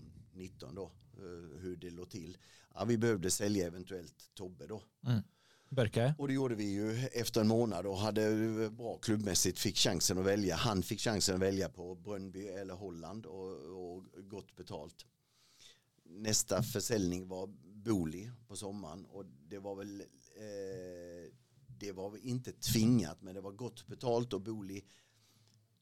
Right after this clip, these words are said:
Speaker 1: önskade lite grann som Veiga önskade en gång i tiden. Så min fi-, fingerkänsla var att gå på klubbens vägnar då, att, att, eh, sälja, även om det var lite äventyrligt, för han var ju målskytten.
Speaker 2: Mm.
Speaker 1: Men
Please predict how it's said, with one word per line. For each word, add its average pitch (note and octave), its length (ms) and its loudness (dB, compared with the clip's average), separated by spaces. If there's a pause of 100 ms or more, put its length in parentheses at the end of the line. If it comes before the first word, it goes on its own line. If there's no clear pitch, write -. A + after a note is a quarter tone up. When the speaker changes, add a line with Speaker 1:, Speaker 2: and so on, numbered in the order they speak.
(420)
Speaker 1:
önskade A2 500 4
lite A2 240 4
grann G#2 240 0
som F#2 220 2
Veiga E2 400 2
önskade F2 480 0
en F2 80 2
gång E2+ 180 -2
i E2 60 -14
tiden. F2 340 -10
Så G2 140 -8
min G2+ 260 -10
fi-, - 320 -8
fingerkänsla G2+ 600 0
var E2+ 200 2
att G2 60 -2
gå - 120 -2
på F2 120 -18
klubbens E2+ 380 -10
vägnar F2+ 300 -10
då, F2+ 140 -10
att, D2+ 120 -14 (240)
att, - 300 -20
eh, E2+ 320 -10
sälja, F#2+ 380 -8
även E2 180 -14
om E2+ 100 -14
det F#2 120 -10
var D#2+ 240 -14 (280)
lite F#2 340 -8
äventyrligt, F2+ 760 0
för F2 80 -10
han F2 180 -2
var A2+ 120 4
ju G2 60 -4
målskytten. F#2+ 680 -12 (280)
Speaker 2:
Mm. G#2 120 -18 (300)
Speaker 1:
Men G2 400 0